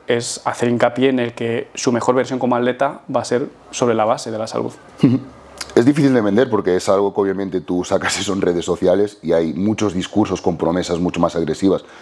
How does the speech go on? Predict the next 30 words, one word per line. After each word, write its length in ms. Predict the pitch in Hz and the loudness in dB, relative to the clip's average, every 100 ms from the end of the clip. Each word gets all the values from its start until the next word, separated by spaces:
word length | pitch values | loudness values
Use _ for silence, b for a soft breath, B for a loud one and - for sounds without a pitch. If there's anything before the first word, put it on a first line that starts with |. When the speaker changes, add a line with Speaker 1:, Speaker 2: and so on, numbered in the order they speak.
| B B - - - | B B -20 -16 0
Speaker 2:
que 100 | 90 | 2
lo 80 | 90 | 4
van 140 | 90 | 0
a 60 | 87 | 0
enterrar, 500 | 82 87 87 110 - b b b _ _ _ | -2 0 2 0 -2 b b b _ _ _
pero 140 | - 82 | 0 0
es 80 | - | 2
que 200 | 92 - | 0 0
ser 260 | - - 98 | -2 0 2
en 100 | 92 | 2
esencia 300 | 87 90 85 | -4 -6 -6
es 80 | 104 | -6
así, 300 | 73 - 98 - - | -6 -8 -12 -14 -16
es 80 | - | -2
que 100 | 95 | 0
sin 160 | 92 80 | 0 0
salud 220 | 82 80 | 0 0
no 100 | 82 | -4
construyes 460 | 82 - 87 76 | -6 -2 -2 0
nada. 220 | 78 78 - B B B B B - | -2 -6 -10 B B B B B 2
Todos 240 | 123 131 | 4 4
los 140 | 131 120 | 2 2
culturistas 640 | 113 98 104 92 - 78 | 2 4 2 2 0 -2
del 140 | 82 | 0
Mister 320 | 85 92 - 87 | 0 0 0 2
Olympia, 420 | 107 131 127 120 - - | 2 0 -2 -6 -6 0
todos 400 | 123 123 123 - B B B | 2 2 -2 -8 B B B
gozan 340 | 73 95 87 80 | 0 0 0 -4
de 80 | |
salud, 300 | 76 76 78 | -4 -4 -6